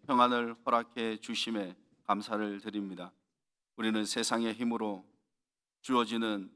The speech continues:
그 평안을 생각하며 살아가는 것이 아니라 주님께서 우리와 함께 하심을 믿고 또한 그때에 평안을 누리며 살아갈 수 있게 하여 주시옵소서. 주님, 나와 함께 하심을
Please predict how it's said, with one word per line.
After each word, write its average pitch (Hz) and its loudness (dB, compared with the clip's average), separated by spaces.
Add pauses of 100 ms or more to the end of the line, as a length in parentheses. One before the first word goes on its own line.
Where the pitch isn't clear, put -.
그 151 2 (160)
평안을 117 2 (300)
생각하며 123 0
살아가는 113 2
것이 110 -4
아니라 95 -8 (380)
주님께서 143 4
우리와 120 6 (180)
함께 131 2
하심을 117 0
믿고 104 -8 (1000)
또한 143 8
그때에 107 0 (460)
평안을 113 0
누리며 117 0
살아갈 107 0
수 104 -6
있게 107 -8
하여 101 -2
주시옵소서. 95 -8 (640)
주님, 107 -2 (220)
나와 117 6
함께 120 -2
하심을 107 -2